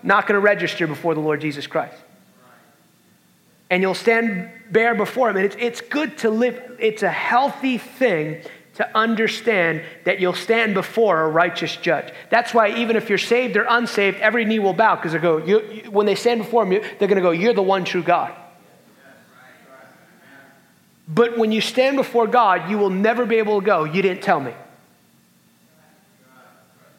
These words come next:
Imagine that one, like, "Gabriel, you forget to tell, okay, all right, that one's on us. Two thousand nine, we missed that one." It's not gonna work like that. But David actually sees into a time as a prophet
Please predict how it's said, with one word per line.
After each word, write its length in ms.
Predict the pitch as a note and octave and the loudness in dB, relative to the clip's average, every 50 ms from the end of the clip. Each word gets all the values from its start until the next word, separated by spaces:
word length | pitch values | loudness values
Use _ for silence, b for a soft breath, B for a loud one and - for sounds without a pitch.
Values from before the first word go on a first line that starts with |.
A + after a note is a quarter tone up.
| _ _ _ - | _ _ _ -2
Imagine 340 | G3 F#3+ F#3+ E3 D#3 D#3+ D#3+ | 2 2 2 2 0 0 0
that 220 | E3 E3+ F#3 F#3 | 0 0 0 0
one, 140 | F3+ F3 D#3+ | -2 -4 -4
like, 160 | C#3+ C3+ - - - - - b b b b b b b b b b _ _ _ _ _ _ _ - | -6 -8 -10 -14 -20 -20 -20 b b b b b b b b b b _ _ _ _ _ _ _ -6
"Gabriel, 360 | A3+ G#3+ F#3 D3+ D3 C3+ C#3+ | -6 -4 -4 -4 -6 -6 -6
you 100 | E3+ G#3 | -6 -8
forget 300 | - - G#3+ - - - | -10 -10 -8 -8 -10 -10
to 80 | - | -10
tell, 240 | - - G#3+ - - - | -10 -8 -8 -6 -4 -4
okay, 280 | F3+ - - F3+ - - - _ _ _ - | -4 -4 -6 -8 -12 -14 -16 _ _ _ 0
all 80 | G3 F#3 | 0 0
right, 140 | D#3 D#3+ D#3+ | 2 2 2
that 160 | G3 G#3+ A3+ | 2 2 2
one's 160 | A#3 A3 G3 | 2 2 2
on 140 | G#3 F#3+ F3 | 2 2 2
us. 160 | D3+ C#3 - | 0 -4 -4
Two 160 | - - A#3+ | -4 -2 0
thousand 340 | F3 A3+ A3+ A3+ G3 G3 G3+ | 2 2 2 2 2 0 2
nine, 260 | G3 F#3+ F#3+ F#3+ F3 | 2 2 2 2 2
we 80 | F3 F3+ | 0 2
missed 260 | F3 F3 F3 F3 - | 0 0 -2 -2 -2
that 240 | D#3+ C#3+ C#3+ - C#3+ | -2 -2 -4 -4 -8
one." 100 | C3 - - - - - b b b b b b b b b b b _ _ _ _ _ _ | -14 -16 -18 -20 -20 -20 b b b b b b b b b b b _ _ _ _ _ _
It's 80 | - | -6
not 140 | G3+ F#3 D#3+ | -4 -4 -2
gonna 100 | D#3+ D3 | -2 -4
work 240 | D3+ G3+ G#3 - - | -2 -4 -4 -6 -6
like 220 | C3 B2+ A#2+ - | -10 -12 -10 -8
that. 180 | - - - - - - _ _ _ _ _ _ _ _ _ _ _ _ _ _ _ _ _ _ _ _ | -10 -10 -10 -12 -20 -20 _ _ _ _ _ _ _ _ _ _ _ _ _ _ _ _ _ _ _ _
But 280 | G3 G3 E3+ D3 C#3 | -2 -2 -2 -2 0
David 420 | - A#3+ C4+ D4 D4 A#3 F#3 E3+ F3+ | 2 2 2 2 2 2 2 0 2
actually 520 | G3+ G3+ G3+ A3 - - - - G3 F#3 | 2 2 2 2 2 -2 -4 -4 -4 -4
sees 440 | - - - - B3 C4 C4 G#3+ G3 | -4 -6 -6 -4 -2 0 0 0 -2
into 240 | G#3 F#3+ - - G3 | -4 -4 -2 -2 -2
a 60 | E3+ | -2
time 340 | - - A3 A3+ A3 G3 F3 | -2 0 0 2 2 2 0
as 100 | E3+ D#3+ | -2 -2
a 60 | E3 | -4
prophet 500 | D#3+ - A3 A3+ A3+ G3+ - - D3+ | -2 0 2 2 2 2 0 -4 -8